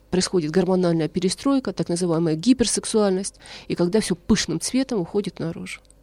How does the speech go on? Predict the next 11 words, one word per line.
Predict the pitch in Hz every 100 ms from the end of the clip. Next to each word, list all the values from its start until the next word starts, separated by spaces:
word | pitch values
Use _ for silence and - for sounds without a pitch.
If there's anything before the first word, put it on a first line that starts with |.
| _ _ - - - - - -
Вот. | 180 185 -
Так | 196 214
вот, | 202
опять-таки | 202 196 175 170 180
я | 180
говорю, | 175 175 165
чтобы | - 233 220
потом | 190 - 160
не | 170
заплакать, | 170 170 - - - - - _ _ _ _ _ - - - - - _ _ -
э, | - 190